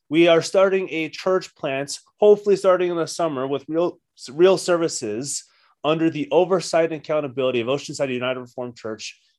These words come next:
and Reverend Danny Hyde. So if you guys want to be part of this work and you live in Santa Ana or moving in Santa Ana, if you know somebody in the Santa Ana area, please contact me at santa ana reformed at gmail dot com. We meet on Sundays at four P M for a Bible study,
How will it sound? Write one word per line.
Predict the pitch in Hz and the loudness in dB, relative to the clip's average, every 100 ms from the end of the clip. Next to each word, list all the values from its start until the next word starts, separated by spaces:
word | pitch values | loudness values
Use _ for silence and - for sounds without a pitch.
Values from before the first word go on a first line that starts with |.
| - | -10
and | 123 | -4
Reverend | 127 123 117 | -4 -4 -4
Danny | 127 127 110 | -2 -2 -6
Hyde. | - 165 110 104 131 | -2 0 0 -2 -6
So | 139 | -6
if | 151 | 0
you | |
guys | 165 160 | 0 0
want | 175 | -2
to | 160 | -2
be | - | -4
part | - 220 | 0 4
of | 220 | 4
this | 139 127 - | 2 -6 -8
work | 110 131 - _ _ _ | -6 -8 -8 _ _ _
and | 143 | -6
you | 139 | 0
live | 156 180 | 4 4
in | 180 | 2
Santa | 170 151 151 | 0 0 2
Ana | 151 | 2
or | 135 | 2
moving | 143 190 202 | 4 4 4
in | 175 | 0
Santa | 156 127 | -4 -6
Ana, | 123 | -6
if | 123 | -8
you | 143 | -2
know | 185 208 | 2 2
somebody | 202 160 123 120 | 2 -2 -2 -4
in | 117 | -6
the | 113 | -10
Santa | 110 107 | -14 -14
Ana | 104 98 | -14 -12
area, | 95 92 92 113 135 _ _ _ - | -12 -12 -8 -10 -10 _ _ _ -6
please | 165 185 180 | 2 2 2
contact | 175 170 160 156 160 | -4 -4 -2 -4 -4
me | 147 | -10
at | 117 | -8
santa | - 170 180 | -4 -2 -2
ana | 165 170 | -4 -2
reformed | 160 - 123 110 113 113 | -4 -4 -6 -6 -6 -8
at | 107 | -12
gmail | 127 156 151 147 131 | -10 -8 -4 -2 -2
dot | 117 110 - | -2 -4 -6
com. | - 139 113 85 87 _ _ _ - | -12 -8 -8 -8 -14 _ _ _ -8
We | 135 | -4
meet | 147 160 165 | 2 2 4
on | 151 147 | 2 0
Sundays | - - 202 214 190 127 120 123 131 | -6 2 4 4 2 0 0 -2 -6
at | - - | -10 -14
four | - 165 196 196 | -10 0 2 2
P | - 185 170 | -4 -8 -2
M | 123 131 135 | 0 0 -2
for | 131 | -6
a | 123 | -2
Bible | 131 139 139 | 0 -2 -2
study, | 131 - 92 95 113 | -8 -8 -10 -8 -12